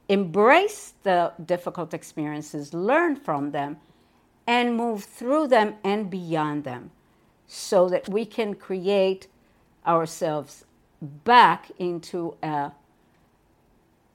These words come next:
beautiful map of energy that flows freely and expresses everything that is within us.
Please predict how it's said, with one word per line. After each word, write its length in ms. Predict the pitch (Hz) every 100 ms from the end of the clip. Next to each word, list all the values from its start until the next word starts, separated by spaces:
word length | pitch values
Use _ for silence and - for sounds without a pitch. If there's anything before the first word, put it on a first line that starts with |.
| _ _ 170 147
beautiful 1000 | 185 240 320 330 320 - 262 247 240 - _ _
map 680 | 175 185 202 208 202 208 - - _ _ _ _ _ _ _
of 440 | 190 175 170 165 - _
energy 720 | 262 294 240 147 147 135 - - _ _ _ _
that 280 | 185 170 -
flows 760 | - - 233 240 233 226 202 -
freely 920 | - - - 247 262 254 175 147 147 _ _ _ _
and 140 | 180
expresses 1120 | 170 160 - - - 202 190 - 151 151 147 - _ _ _ _ -
everything 640 | 269 277 240 - 185 180
that 280 | 165 143 -
is 340 | 170 160 147 165
within 440 | 151 151 143 131
us. 280 | - -